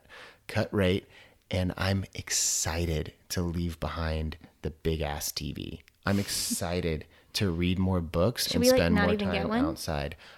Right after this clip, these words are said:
Speaker 1: I mean, honestly, look, if there's something really binge-worthy, we can do that at, uh, you know, you can watch it on your computer, or you get an H D M I cable or something.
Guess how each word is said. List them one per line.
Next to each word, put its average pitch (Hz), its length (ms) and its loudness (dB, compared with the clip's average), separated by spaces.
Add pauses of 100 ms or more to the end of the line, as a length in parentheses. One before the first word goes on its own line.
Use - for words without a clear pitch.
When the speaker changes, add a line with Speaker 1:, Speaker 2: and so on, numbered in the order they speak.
(140)
Speaker 1:
I 110 120 4
mean, 117 240 6
honestly, 143 640 4 (160)
look, 151 200 8
if 135 80 2
there's 147 160 4
something 180 320 10
really 117 260 10
binge-worthy, 113 680 6
we 113 120 6
can 101 160 4
do 98 160 4
that 90 340 4 (120)
at, 90 320 2
uh, 82 380 2
you 95 140 0
know, 82 60 2
you 107 120 -2
can 151 140 -2
watch 147 240 -2
it 156 40 0
on 156 80 2
your 151 120 0
computer, - 580 -4 (460)
or 113 160 6
you 120 100 6
get 123 160 2
an 120 140 2
H 113 220 0
D 113 80 2
M 104 100 4
I 98 140 4
cable 98 320 -2
or 87 180 -2
something. 90 360 -4